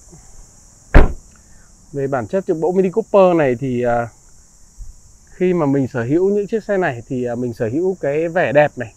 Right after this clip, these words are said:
cái đặc sản lịch sử của xe. Thương hiệu Mini Cooper thì cũng là một trong những s-, thương hiệu mà xe thể thao cỡ nhỏ gắn với phim ảnh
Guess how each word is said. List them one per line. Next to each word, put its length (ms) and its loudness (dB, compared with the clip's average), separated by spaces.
cái 160 -4
đặc 220 -2
sản 380 -4
lịch 160 -6
sử 380 2
của 340 -8
xe. 240 4
Thương 120 2
hiệu 140 2
Mini 240 0
Cooper 380 2
thì 100 -4
cũng 160 -12
là 60 -6
một 180 -6
trong 100 -6
những 160 -4
s-, 400 -10
thương 160 -2
hiệu 260 2
mà 280 -6
xe 220 -2
thể 140 -2
thao 480 -4
cỡ 80 -6
nhỏ 280 2
gắn 420 -4
với 200 4
phim 240 0
ảnh 140 0